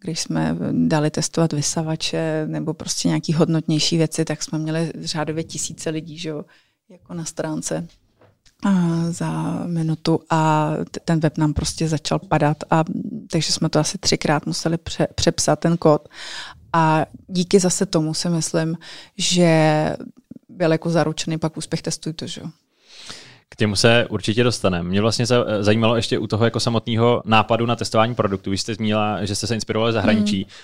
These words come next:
Speaker 2: A byla to jako náhoda, že jste objevili tuhletu službu a řekli jste si, pustíme se do testování, protože to na první pohled vypadá takový jako trošku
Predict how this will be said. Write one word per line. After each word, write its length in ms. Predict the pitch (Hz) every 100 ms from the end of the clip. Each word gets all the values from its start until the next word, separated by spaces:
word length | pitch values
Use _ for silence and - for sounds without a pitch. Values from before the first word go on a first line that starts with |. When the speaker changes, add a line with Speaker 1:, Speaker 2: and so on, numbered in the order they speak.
| -
Speaker 2:
A 60 | 98
byla 160 | 113
to 80 | 117
jako 140 | 113
náhoda, 320 | 117 104 127 151
že 80 |
jste 140 | 131 120
objevili 340 | 110 107 110
tuhletu 300 | 107 101 104
službu 360 | 110 104 101 104
a 40 |
řekli 180 | 101 98
jste 120 | -
si, 140 | 101 101
pustíme 340 | 101 - 113
se 100 | 107
do 80 | 101
testování, 420 | 107 - 120 113
protože 260 | 95 92 98
to 80 | 110
na 80 |
první 200 | 95 104
pohled 200 | 104 104
vypadá 260 | 101 104 104
takový 220 | 101 104
jako 280 | 101 110 107
trošku 520 | 104 101 113 104 101